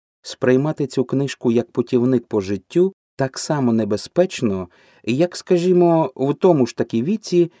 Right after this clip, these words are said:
вийти на Уолл-стріт просто із французької монастирської школи, озброївшись зібранням творів Елджера. По-моєму, Кон сприймав кожне слово «Пурпурової країни»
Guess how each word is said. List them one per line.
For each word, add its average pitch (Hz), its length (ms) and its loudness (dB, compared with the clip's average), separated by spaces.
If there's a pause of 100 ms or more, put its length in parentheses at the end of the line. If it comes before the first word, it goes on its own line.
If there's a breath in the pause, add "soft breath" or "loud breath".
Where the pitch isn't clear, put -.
вийти 160 460 2
на 151 180 0
Уолл-стріт 151 960 2
просто 170 520 0
із 139 120 -8
французької 160 720 0
монастирської 120 760 0
школи, 113 580 2 (260 soft breath)
озброївшись 113 880 0
зібранням 151 680 0
творів 120 520 0 (100)
Елджера. 92 560 -4 (1120)
По-моєму, 123 760 2 (320)
Кон 160 360 0 (240 soft breath)
сприймав 151 560 0
кожне 147 420 0
слово 143 400 0
«Пурпурової 123 760 2
країни» 131 600 0